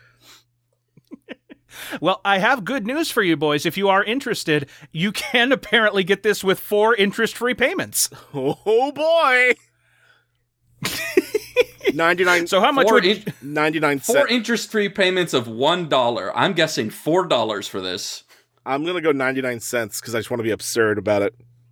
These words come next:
Speaker 1: Alrighty. Technically, Dustin is the closest again, for the pussy pouch goes for two dollars and twenty-three cents.
Speaker 2: Oof.
Speaker 3: I just can't go low enough with these fucking prices.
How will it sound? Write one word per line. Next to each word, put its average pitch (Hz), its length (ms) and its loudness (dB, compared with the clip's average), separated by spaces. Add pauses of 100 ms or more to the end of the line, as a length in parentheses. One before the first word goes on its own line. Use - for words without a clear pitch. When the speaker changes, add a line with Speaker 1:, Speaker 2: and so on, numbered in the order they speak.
(760)
Speaker 1:
Alrighty. 170 580 2
Technically, 233 680 0
Dustin 208 540 0
is 185 120 -2
the 170 100 -4
closest 214 520 -2
again, 190 400 0
for 180 140 -2
the 151 120 0
pussy 233 300 2
pouch 202 380 0
goes 220 240 2
for 170 180 2
two 285 180 -2
dollars 269 380 4
and 185 140 -2
twenty-three 254 460 0
cents. 170 480 -2
Speaker 2:
Oof. 139 720 -2 (480)
Speaker 3:
I 202 320 2
just 285 460 0
can't 262 400 0
go 214 240 4
low 208 340 2
enough 202 320 2
with 190 200 0
these 180 240 -2
fucking 254 540 0
prices. 131 840 -2